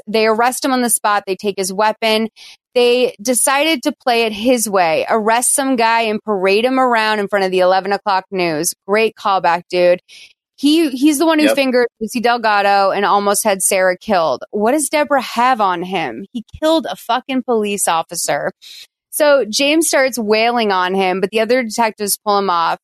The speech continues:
Speaker 1: And then, then we see James shows up at Sarah's place. He uses the door knocker. Did you see the way he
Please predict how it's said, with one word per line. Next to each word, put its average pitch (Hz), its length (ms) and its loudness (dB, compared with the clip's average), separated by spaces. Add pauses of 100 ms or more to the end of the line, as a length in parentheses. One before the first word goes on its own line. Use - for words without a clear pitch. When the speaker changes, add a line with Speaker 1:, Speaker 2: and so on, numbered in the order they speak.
(100)
Speaker 1:
And 226 140 -2
then, 240 320 0 (880)
then 311 160 2
we 330 100 4
see 302 260 0
James 247 480 0 (120)
shows 226 320 -2
up 208 160 0
at 196 100 -6
Sarah's 185 460 0
place. 180 420 0
He 233 120 -4
uses 247 360 0
the 240 120 0
door 202 300 0
knocker. 180 520 0 (400)
Did 269 160 0
you 302 100 2
see 349 220 0
the 381 120 0
way 349 200 2
he 269 500 2